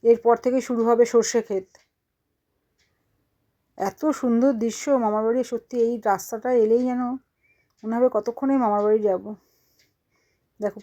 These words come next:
পুরো সর্ষে ক্ষেত চারিদিকটা, অপূর্ব দৃশ্য, অপূর্ব। ছোটোবেলায় যখন আমরা যেতাম এই ট্রেনের ধারে বসার জন্য, ভাই আর আমি খুব, খুব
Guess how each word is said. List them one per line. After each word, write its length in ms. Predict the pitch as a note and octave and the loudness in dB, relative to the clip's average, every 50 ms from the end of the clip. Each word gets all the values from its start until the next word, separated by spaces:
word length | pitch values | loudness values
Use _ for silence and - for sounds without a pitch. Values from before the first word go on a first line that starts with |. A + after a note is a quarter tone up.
| - - | -16 -6
পুরো 180 | B3+ C#4 D4 | -2 -2 -2
সর্ষে 440 | C#4 - B3 A3+ A3 - - C4 B3 | 0 2 2 2 2 0 -2 -2 -4
ক্ষেত 240 | A#3 - A#3 G#3+ G#3+ - | 0 0 -2 -2 -2 -4
চারিদিকটা, 840 | - A#3 A3 A3 A#3+ A3 G3+ G#3+ G#3 - _ _ A3 G#3 G3+ G3+ G3+ _ _ _ _ _ _ _ _ _ _ _ _ _ _ _ _ _ _ - | -4 -2 -2 -2 -2 -2 -4 -6 -8 -10 _ _ -8 -8 -8 -8 -12 _ _ _ _ _ _ _ _ _ _ _ _ _ _ _ _ _ _ -6
অপূর্ব 560 | G#3 G#3+ G#3 - B3+ C4+ C4+ C4+ A3+ A3 A3 | -4 -4 -4 -2 -2 0 0 0 2 2 0
দৃশ্য, 360 | G3+ A3+ G#3+ - - - A3 | 0 0 -4 -6 -8 -6 -4
অপূর্ব। 640 | G3 F#3+ F#3+ - - A3+ A3+ A3 G3 F#3 F#3 F#3+ F#3 _ _ _ _ _ _ _ _ _ _ _ _ _ _ _ _ _ _ _ _ _ _ _ _ _ _ | -2 -2 -4 -4 -8 -8 -8 -8 -8 -8 -10 -12 -12 _ _ _ _ _ _ _ _ _ _ _ _ _ _ _ _ _ _ _ _ _ _ _ _ _ _
ছোটোবেলায় 460 | - - A3+ A#3 A3+ A#3+ A#3 A#3+ A#3+ A#3+ | -6 0 2 2 4 4 4 4 4 2
যখন 180 | A3+ C4 B3 | 2 0 -2
আমরা 220 | A#3+ A3+ A#3 A#3+ A#3 | -2 -2 -2 0 0
যেতাম 360 | A#3 A3 A3 B3 B3 A#3+ A#3 | 0 0 2 0 -2 -2 -2
এই 160 | A3+ A#3 A#3 | -2 -4 -6
ট্রেনের 400 | - - A#3 A3 A3 A3+ A#3+ A3 | -6 -4 -2 -2 0 -2 -2 -2
ধারে 260 | G#3 G#3+ A3+ A3+ A#3 | -2 0 2 2 2
বসার 360 | A3 G#3 F#3 F#3 - A3+ A3 | 2 0 -2 -4 -4 -8 -6
জন্য, 360 | G#3 B3 B3+ A#3+ A#3 A#3 A#3+ B3+ - _ _ _ _ _ _ _ _ _ - | -4 -2 -2 -2 -2 -4 -4 -6 -10 _ _ _ _ _ _ _ _ _ -2
ভাই 260 | G#3 G#3+ A3 A#3 A#3+ | 0 4 4 6 6
আর 80 | A#3 A#3 | 4 4
আমি 220 | A#3 A3+ A#3+ A#3+ | 2 0 -2 -4
খুব, 380 | - - - D#4 D#4 D4+ B3+ - _ _ _ _ _ _ - | -6 -6 -4 -2 -2 -2 -4 -8 _ _ _ _ _ _ -8
খুব 200 | - - C4 | -6 -6 -6